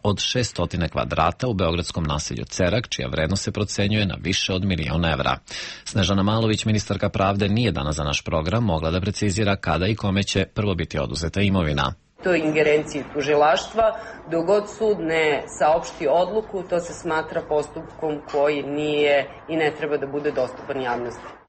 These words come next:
Speaker 1: Ministarka Malović, specijalno tužilaštvo sumnja da je Ulemek vilu kupio novcem od otkupa biznismena Vuka Bajruševića, koga su oktobra dve hiljadite oteli pripadnici zemunskog klana. Slobodan Milivojević,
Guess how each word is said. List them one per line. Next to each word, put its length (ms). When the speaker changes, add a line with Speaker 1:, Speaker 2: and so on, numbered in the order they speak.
Speaker 1:
Ministarka 460
Malović, 480
specijalno 440
tužilaštvo 500
sumnja 340
da 100
je 80
Ulemek 540
vilu 300
kupio 440
novcem 500
od 120
otkupa 440
biznismena 640
Vuka 360
Bajruševića, 840
koga 240
su 180
oktobra 360
dve 160
hiljadite 640
oteli 360
pripadnici 540
zemunskog 480
klana. 400
Slobodan 420
Milivojević, 640